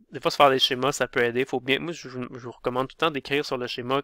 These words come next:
qu'est-ce qui est votre point initial, qu'est-ce qui est votre point final. Souvent, ça l'aide. Dans l'exemple que je vais faire tantôt, on va le faire. Puis, euh, ici, vous aviez deux, deux objets, une particule et une sphère. Quand vous avez deux particules et une sphère, pour calculer l'énergie potentielle électrique qu'il y a entre les deux,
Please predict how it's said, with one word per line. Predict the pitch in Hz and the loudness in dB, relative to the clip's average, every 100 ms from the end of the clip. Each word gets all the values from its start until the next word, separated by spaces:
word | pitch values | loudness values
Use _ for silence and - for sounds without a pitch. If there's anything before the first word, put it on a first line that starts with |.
| - | 0
qu'est-ce | 143 - | -2 0
qui | 131 | -2
est | |
votre | 123 | -6
point | - 123 | -6 -6
initial, | 120 - 127 127 123 | -6 -2 0 0 0
qu'est-ce | 127 | -6
qui | - | -4
est | |
votre | 123 117 | -6 -8
point | 127 120 | -8 -10
final. | - 120 120 - | -8 -6 -6 -8
Souvent, | - 127 127 | -10 -6 -4
ça | - 117 | -4 -2
l'aide. | 131 147 | -4 -4
Dans | 135 | -4
l'exemple | 123 123 135 135 | -4 0 -2 -2
que | |
je | 123 | -10
vais | 110 | -4
faire | 131 127 | -2 -2
tantôt, | 123 - | -6 -6
on | 135 | -4
va | 120 | -6
le | |
faire. | - 123 123 - - - - - | 0 2 2 -6 -12 -12 -14 -16
Puis, | - 131 135 - | -8 -4 0 2
euh, | 117 113 120 127 | 2 0 -6 -6
ici, | - 196 | -6 0
vous | 156 | 4
aviez | 123 147 | 4 4
deux, | 127 143 156 160 - _ _ - | 2 4 4 0 -6 _ _ -10
deux | 131 143 139 | -4 0 2
objets, | 120 120 135 | 2 0 -2
une | - 135 | -6 2
particule | 139 - - 147 | 2 2 -4 -2
et | - | -2
une | 117 | -4
sphère. | - - 120 - - - - - | -2 2 2 0 -8 -20 -20 -4
Quand | 202 | 0
vous | 185 | 0
avez | 190 | -2
deux | 156 165 | 0 4
particules | 135 - - 196 | 4 2 -2 -4
et | 143 | -4
une | 117 | -4
sphère, | - 117 139 156 143 - _ _ _ _ _ _ - | 2 2 2 -2 -6 -12 _ _ _ _ _ _ -18
pour | - | -2
calculer | 143 131 156 | 0 2 0
l'énergie | 139 120 117 | 2 2 0
potentielle | 151 131 120 113 143 | -4 -2 -2 -4 -2
électrique | 135 110 151 - | -2 -2 -8 -2
qu'il | 131 | -2
y | |
a | 123 | -2
entre | 120 | -6
les | 120 113 | -8 -4
deux, | 123 | -4